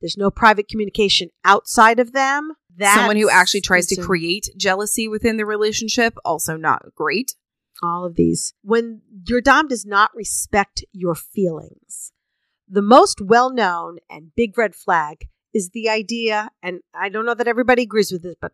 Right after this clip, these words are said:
Speaker 1: my opinion is when your dom tells you that sub needs to be broken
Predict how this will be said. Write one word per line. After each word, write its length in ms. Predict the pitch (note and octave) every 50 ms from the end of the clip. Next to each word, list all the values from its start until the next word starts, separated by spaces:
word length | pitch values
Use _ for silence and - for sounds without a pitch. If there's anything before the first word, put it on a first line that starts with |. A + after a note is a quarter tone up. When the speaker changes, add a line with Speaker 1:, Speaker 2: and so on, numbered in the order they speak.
| _ -
Speaker 1:
my 200 | F#3+ E3+ D3+ F#3
opinion 500 | G#3 - - C4 A3+ G#3 E3 D#3 D3 D3+ _ _ _ _ _ _ _
is 100 | - F3+
when 160 | F#3+ G3 F#3+ F#3
your 80 | F3
dom 340 | E3 G3 F#3+ G#3 B3 C4+ C4+
tells 300 | - A3+ A3 A3 G#3 -
you 240 | A3 A3 G#3 G#3 G3 _ _ _ _ _ _ D#3
that 280 | E3+ F#3+ G3+ B3 -
sub 340 | - - - A#3+ A#3 A3 G3
needs 460 | F3+ F#3 F#3 G3 G#3+ A#3 A#3 G#3+ - -
to 100 | - B3+
be 160 | G#3 A#3 A#3+ G3
broken 460 | - G3+ F#3 E3+ - - - -